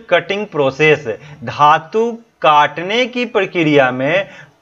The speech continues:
tool को work surface से रगड़ने को कैसे रोका जा सकता है? तो आपका tool है और उस जो tool है वो work surface से रगड़ ना खाए,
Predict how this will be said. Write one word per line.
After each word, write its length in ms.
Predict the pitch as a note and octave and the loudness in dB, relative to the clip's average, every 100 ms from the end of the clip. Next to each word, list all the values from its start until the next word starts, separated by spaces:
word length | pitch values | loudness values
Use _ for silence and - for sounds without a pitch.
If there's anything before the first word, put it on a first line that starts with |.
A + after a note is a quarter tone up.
| _ | _
tool 340 | G#3 A#3+ B3+ | 2 4 2
को 680 | B3 - F#3 F#3 G3 F#3+ - | -2 0 4 4 4 -2 -8
work 400 | C3 C#3+ G#3 A#3 | 0 4 4 0
surface 600 | G#3+ G#3 G3 F#3 G#3 G#3 - | -6 0 0 0 -4 -4 2
से 200 | A3 G3+ | 4 4
रगड़ने 800 | E3 E3 E3+ E3+ F3+ F#3+ G#3+ E3+ - - _ _ | 2 2 4 4 2 -2 -2 -2 -4 -16 _ _
को 280 | F3+ F#3+ F3+ - - _ | 2 4 4 0 -8 _
कैसे 460 | F3+ F3+ E3+ G#3+ G#3+ | 0 0 0 0 2
रोका 320 | F3+ D#3+ D#3+ | 2 2 2
जा 120 | D#3 | 2
सकता 400 | C#3 C#3+ C#3 D3 | -2 -8 -2 -2
है? 240 | B2+ A#2 A#2 _ _ | -2 -10 -14 _ _
तो 100 | A3 | 4
आपका 300 | A3 G#3+ B3 | 4 2 -2
tool 520 | A3+ - G#3+ A#3 B3 A3+ - _ _ - | -6 -6 -4 -2 -2 -6 -16 _ _ 0
है 280 | G#3+ B3 B3 - - | 2 2 -4 -10 0
और 180 | F3 | 2
उस 200 | F#3+ F#3+ E3+ | 2 -4 -4
जो 160 | E3 | -2
tool 360 | F#3 G#3+ A3+ A3+ | -2 0 0 4
है 120 | A3 | 2
वो 240 | A#3 G#3+ G3+ | 2 0 0
work 440 | D3+ E3+ A3 - - _ | 4 4 4 -2 -20 _
surface 800 | - - E3+ E3+ E3+ A3 A3+ A3+ | -20 0 2 2 0 0 0 2
से 200 | A3+ G3 | 4 4
रगड़ 480 | D3 E3+ F3 A3 G#3+ | 4 2 4 0 0
ना 300 | F3+ F3+ G3+ | 0 0 0
खाए, 400 | - F3+ D3+ | 0 0 2